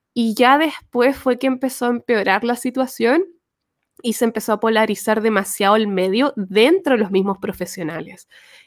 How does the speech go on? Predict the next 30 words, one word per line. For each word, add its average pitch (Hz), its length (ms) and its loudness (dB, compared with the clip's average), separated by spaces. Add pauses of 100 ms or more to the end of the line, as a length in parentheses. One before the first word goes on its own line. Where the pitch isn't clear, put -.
Entonces 208 680 0
es - 720 0
ahí 277 560 2 (560)
que 220 420 4
hay 214 160 2
mucho 240 320 2
problema. 208 520 0 (160)
Hay 190 80 -6
mucho 190 240 -6
problema 202 360 -2
en 202 80 0
el 196 80 -2
mundo 196 220 -2
del 196 100 -2
adiestramiento, 196 880 -2 (400)
eh, 180 560 2 (260)
en 220 120 4
muchas 226 260 0
partes 311 300 2
del 240 160 4
mundo, 214 440 4
no 196 120 0
solamente 226 960 0
a-, - 120 -4 (120)
acá 214 640 4 (100)
<laughs> - 80 -8
en 254 160 0
Latinoamérica, 226 800 0
sino 196 320 -6
que 240 260 -2